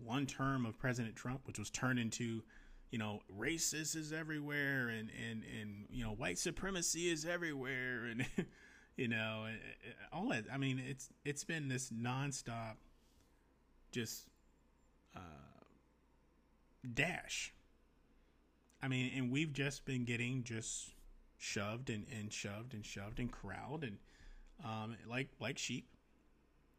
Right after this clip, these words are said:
And we've just blindly followed. We keep thinking that, you know, it'll, it'll all end, you know, things will go back to normal. And I said this summer of last year, that, that,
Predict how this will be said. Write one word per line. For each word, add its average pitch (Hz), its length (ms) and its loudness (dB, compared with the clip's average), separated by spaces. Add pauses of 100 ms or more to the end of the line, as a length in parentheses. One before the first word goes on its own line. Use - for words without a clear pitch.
(300)
And 110 380 0
we've 113 360 -4
just - 520 -2 (400)
blindly 123 360 4
followed. 127 440 0 (800)
We 127 100 6
keep 165 260 0
thinking 143 500 2
that, 110 280 0 (480)
you 135 160 0
know, 110 280 0
it'll, 120 220 -2
it'll 120 160 -2
all 110 280 -2
end, 117 360 0
you 101 80 -10
know, 101 140 -6
things 117 320 2
will 110 80 2
go 110 120 2
back 107 220 2
to - 100 -8
normal. 110 400 -2 (960)
And 117 160 6
I 139 120 8
said 123 320 -2
this 110 400 -2 (1300)
summer 120 400 6
of 98 100 0
last 170 420 2
year, 78 240 -6 (600)
that, 120 160 0 (120)
that, 135 120 0